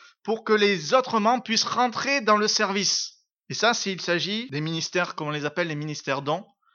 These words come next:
il s'agit des, des pasteurs, des évangélistes, et cetera, qui, les cinq ministères dont, qu'on vient de lire, mais qui sont là afin de perfectionner. Et le mot perfectionner, il a plusieurs dimensions différentes. La première de ces dimensions, c'est,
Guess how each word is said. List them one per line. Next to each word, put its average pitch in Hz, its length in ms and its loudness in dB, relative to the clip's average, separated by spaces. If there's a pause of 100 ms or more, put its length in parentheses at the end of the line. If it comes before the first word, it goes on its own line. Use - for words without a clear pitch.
(320)
il 147 120 -8
s'agit 156 300 -2
des, 147 400 0
des 139 140 -8
pasteurs, 160 520 -2
des 147 320 -2 (220)
évangélistes, 151 800 -4
et - 100 -10
cetera, 160 540 -2 (300)
qui, 190 400 -8
les 165 120 -8
cinq 214 280 -6
ministères 196 540 -2
dont, 151 400 -6
qu'on 147 180 -6
vient 151 160 -4
de 147 80 -2
lire, 196 480 -6 (160)
mais 147 100 -10
qui 170 140 -12
sont 151 220 -2
là 185 380 4
afin 175 460 -4
de 151 200 -10
perfectionner. 127 840 -10 (460)
Et 151 80 0
le 196 100 8
mot 226 140 6
perfectionner, 208 880 0
il 165 80 0
a 160 80 4
plusieurs 196 420 -6
dimensions 196 560 -4
différentes. 190 640 -2 (500)
La 180 120 0
première 233 400 2
de 220 100 0
ces 214 140 -4
dimensions, 202 500 -2
c'est, 202 280 -4